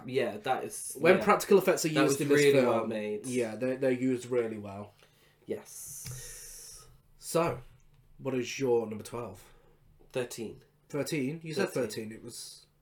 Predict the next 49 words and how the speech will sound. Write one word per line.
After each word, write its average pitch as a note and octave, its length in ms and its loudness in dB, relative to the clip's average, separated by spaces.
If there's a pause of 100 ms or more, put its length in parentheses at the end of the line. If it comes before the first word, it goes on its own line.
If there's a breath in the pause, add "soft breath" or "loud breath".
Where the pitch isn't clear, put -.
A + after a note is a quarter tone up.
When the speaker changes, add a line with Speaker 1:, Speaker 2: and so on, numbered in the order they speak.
(240)
Speaker 1:
Nope, D3+ 280 2
that C3 120 -4
was - 100 2
Speaker 2:
No, F3 80 8
Speaker 1:
fourteen. C#3+ 360 2
Speaker 2:
no, D3 60 0
I'm D3 120 -2
gonna D3+ 140 2
mix. C#3+ 300 -6
Oh F3+ 160 6
my B2 220 -2
god. C3 260 -4 (120)
Speaker 1:
Bloody F3 280 -4
Speaker 2:
One A3+ 220 10
year, E3 260 8
we'll D3+ 120 6
Speaker 1:
hell. D3 100 4
Speaker 2:
record F#3 300 6
this, D#3+ 300 0
this D3+ 300 -2
end C#3+ 140 -2
of C#3 60 -2
year C3+ 120 0
episode A#2+ 240 -4
and A#2 80 -6
I A#2 40 -4
won't A#2+ 200 -2
get A2+ 100 -12
confused. G#2 400 -14
Speaker 1:
Certainly D#3 400 -8
Speaker 2:
What's E3 180 4
your F3+ 80 4
Speaker 1:
not, - 60 0
no D#3+ 180 10
Speaker 2:
thirteen? A#2 220 0
Speaker 1:
Carol C#3+ 340 -4
Vorderman B2 640 -4
over G#2+ 220 -10
there. G#2 400 -10 (840 soft breath)
Um, D#3 220 2
number F#3 160 0
thirteen G3 480 0
is G3 120 -2
Piggy. G3 720 0 (160)
Speaker 2:
Okay, A#2+ 380 -8 (160)
higher C3 220 -8
up C#3 120 -12
on C3 100 -12
mine. D#3 180 -12